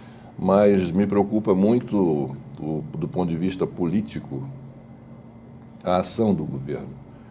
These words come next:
É uma ação que não vem tendo a firmeza e a objetividade e o foco necessário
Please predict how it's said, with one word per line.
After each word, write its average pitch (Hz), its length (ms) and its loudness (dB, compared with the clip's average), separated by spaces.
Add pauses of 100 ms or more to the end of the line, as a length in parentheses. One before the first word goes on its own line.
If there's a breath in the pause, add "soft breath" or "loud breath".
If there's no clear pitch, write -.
(340 loud breath)
É 85 120 -4
uma 95 180 2
ação 101 380 2
que 98 160 -4
não 98 260 4
vem 95 200 4
tendo 80 460 0
a 71 60 0
firmeza 78 960 2
e 80 160 0
a 80 60 6
objetividade 73 1160 0
e 71 180 -4
o 85 100 -2
foco 87 480 0
necessário 69 760 -2